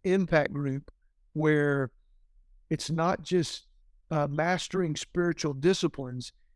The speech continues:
it's actually, uh, ministry training. And then we, if a person comes through impact and becomes a leader or a servant in our church, here's what we know.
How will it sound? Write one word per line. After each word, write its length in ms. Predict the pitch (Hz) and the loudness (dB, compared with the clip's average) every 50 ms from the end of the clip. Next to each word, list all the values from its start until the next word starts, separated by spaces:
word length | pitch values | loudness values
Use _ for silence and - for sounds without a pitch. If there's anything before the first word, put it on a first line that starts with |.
| _ _ _ - | _ _ _ -4
it's 180 | 143 143 - - _ - | -4 -4 -6 -12 _ -2
actually, 800 | - 160 180 196 190 - - - 185 175 151 151 143 143 143 143 - _ _ _ _ _ _ _ _ - | 2 2 2 2 0 -2 -4 0 2 2 2 2 2 2 0 -2 -4 _ _ _ _ _ _ _ _ -4
uh, 160 | 147 139 139 | -4 -4 -2
ministry 560 | 139 143 156 170 180 170 - - - 165 147 | -2 0 2 4 4 4 2 0 -2 -4 -4
training. 540 | - - - - 170 165 160 151 131 123 - _ _ _ _ _ _ _ _ - | -4 -4 -2 0 0 0 0 -2 -4 -8 -12 _ _ _ _ _ _ _ _ -8
And 280 | 151 139 135 143 143 147 | -6 -6 -4 -4 0 2
then 540 | 170 196 220 214 175 147 135 131 131 135 - _ _ _ _ _ _ _ _ _ _ _ _ _ _ _ _ | 4 6 6 6 6 4 4 0 -2 -6 -12 _ _ _ _ _ _ _ _ _ _ _ _ _ _ _ _
we, 560 | - 165 170 170 165 160 160 156 151 151 - - _ | -2 0 0 2 2 0 2 0 0 -2 -2 -4 _
if 180 | - 156 147 - | -2 -2 -2 -2
a 60 | 143 | -6
person 460 | - - - 208 208 - - 185 156 | -4 0 0 0 0 0 0 -2 -2
comes 240 | - 175 180 151 - | 0 -2 -2 -2 -2
through 160 | - 165 160 | -2 -2 -2
impact 560 | - 196 180 185 165 - 151 139 131 143 - _ _ _ _ _ _ _ _ _ _ _ | 0 0 0 0 0 0 -2 -2 -2 -6 -10 _ _ _ _ _ _ _ _ _ _ _
and 260 | - 165 151 151 135 131 | -4 -2 -2 -2 -2 0
becomes 480 | 160 147 - - - 180 180 175 156 | -2 -2 -2 0 0 0 0 2 2
a 80 | 165 147 | 0 0
leader 460 | 139 147 151 156 175 190 190 202 - | 0 0 0 0 0 2 0 0 -2
or 140 | - - 139 | -4 -6 -6
a 40 | 143 | -6
servant 440 | - - - 175 175 180 175 196 - | -6 -2 0 2 2 2 2 0 -2
in 60 | 180 | -2
our 100 | 175 165 | -4 -4
church, 500 | - - 202 202 214 - - - - - _ _ _ _ _ _ _ _ _ _ _ _ _ _ - | -2 0 0 0 0 -2 -6 -14 -18 -20 _ _ _ _ _ _ _ _ _ _ _ _ _ _ -4
here's 180 | 165 170 151 170 | -2 -2 0 0
what 100 | 185 185 | -2 0
we 120 | 170 170 | 0 2
know. 260 | 170 170 160 147 - | 4 4 2 2 0